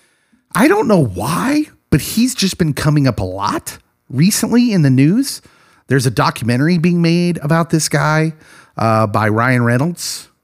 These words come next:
and his, uh, his, uh, movie company. And I, I recently saw something else about him, uh, because it's Thanksgiving, and the best Thanksgiving movie ever made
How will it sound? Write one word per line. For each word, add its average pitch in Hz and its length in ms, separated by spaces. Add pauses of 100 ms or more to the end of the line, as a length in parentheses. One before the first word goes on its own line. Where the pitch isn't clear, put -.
and 107 160
his, 131 400
uh, 107 260
his, 117 520 (500)
uh, 95 180
movie 135 280
company. 170 520 (580)
And 120 760
I, 117 280
I - 20
recently 156 400
saw 139 240
something 131 340
else 120 240
about 135 280
him, 156 340 (100)
uh, 110 140
because 117 800
it's - 220
Thanksgiving, 120 800
and 120 260
the 123 320
best 139 380
Thanksgiving 131 580
movie 123 300
ever 117 240
made 120 560